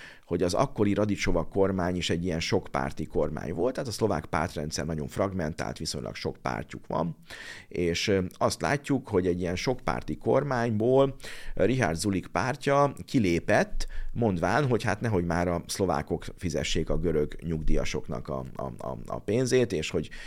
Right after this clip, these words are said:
az euróban akkor már résztvevő Szlovákia, ugye eddig az euró előnyei az alacsony kamatot élvezte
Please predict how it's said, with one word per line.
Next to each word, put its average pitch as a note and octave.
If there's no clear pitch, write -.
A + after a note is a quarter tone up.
az E2
euróban F#2
akkor D2+
már D#2
résztvevő E2
Szlovákia, E2+
ugye F2+
eddig F2
az D#2
euró F#2+
előnyei F#2
az F2
alacsony G2
kamatot F2+
élvezte A2+